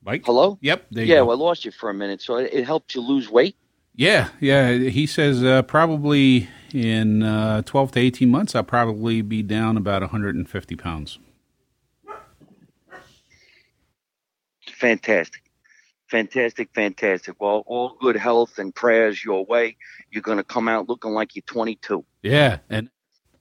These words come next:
Speaker 1: and I'll be all over that Mike Marino dot net looking for some clothing, man, I'll tell you.
Speaker 2: You know what? Tell your friends and your fans,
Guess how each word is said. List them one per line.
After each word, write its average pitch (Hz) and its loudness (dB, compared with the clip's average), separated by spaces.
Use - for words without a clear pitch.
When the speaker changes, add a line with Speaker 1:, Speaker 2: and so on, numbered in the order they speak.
Speaker 1:
and 104 0
I'll 131 6
be 123 4
all 123 6
over 120 2
that 98 -4
Mike 110 -4
Marino 113 -2
dot 110 -2
net 113 0
looking 110 0
for 101 -4
some - -4
clothing, 101 2
man, 87 -2
I'll 87 -6
tell 107 -6
you. 87 -4
Speaker 2:
You 151 -6
know 175 2
what? 180 2
Tell 147 2
your 160 -2
friends 147 -4
and 127 -12
your 117 -8
fans, 131 -2